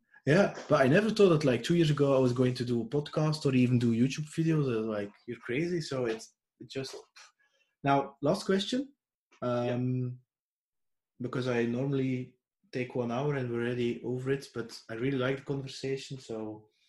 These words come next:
Speaker 1: and I don't want smooth uh, I like the, I like the raw, un-, unedited, authentic stuff. Now,
Speaker 2: Yeah.
Speaker 1: what is still a, a crazy dream for you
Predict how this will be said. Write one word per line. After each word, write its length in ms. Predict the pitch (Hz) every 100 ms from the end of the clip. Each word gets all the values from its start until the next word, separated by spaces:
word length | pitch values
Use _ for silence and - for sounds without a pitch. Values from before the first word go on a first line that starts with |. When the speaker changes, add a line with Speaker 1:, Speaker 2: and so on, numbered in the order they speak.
| _ _ -
Speaker 1:
and 120 | 123
I 80 | 120
don't 320 | 123 131 135 - -
want 260 | 117 117
smooth 600 | 117 - - 127 127 135 - - - _ _ _ _ -
uh, 340 | 113 110 110 107
I 100 | 113
like 240 | 117 127
the, 200 | 120 113 113
I 100 | 113
like 200 | 127 120
the 100 | 110
raw, 260 | 117 127
un-, 240 | 131 120 -
unedited, 760 | 123 123 120 - 127 123 127 123 - -
authentic 580 | 131 - 127 127 120 - - - _ _
stuff. 420 | - - 123 - _ _ _ _ _ _
Now, 280 | 139 131 -
Speaker 2:
Yeah. 180 | 107 113 - _ _ _ _ _ _
Speaker 1:
what 140 | 131
is 120 | 143
still 420 | - 175 196 180 -
a, 40 | - - -
a 40 | -
crazy 420 | - 156 165 123
dream 300 | 117 139 190
for 200 | - 208
you 400 | 208 220 269